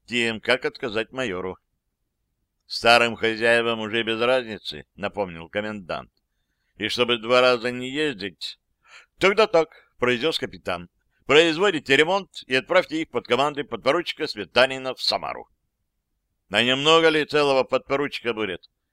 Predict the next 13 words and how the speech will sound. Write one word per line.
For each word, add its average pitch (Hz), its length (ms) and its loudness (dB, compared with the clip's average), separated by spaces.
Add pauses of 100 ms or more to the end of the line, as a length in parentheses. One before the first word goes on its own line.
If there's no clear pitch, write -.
поинтересовался 110 880 -2
майор. 95 400 -6 (340)
"У 131 100 -2
меня 170 280 4
здесь 165 240 -4
один 165 260 -2
офицер 151 420 2
остаётся, 147 680 0 (420)
а 113 140 4
сопровождением 131 800 2
лошадей 131 580 -2
и 110 40 -6
гефрайтер 127 640 -2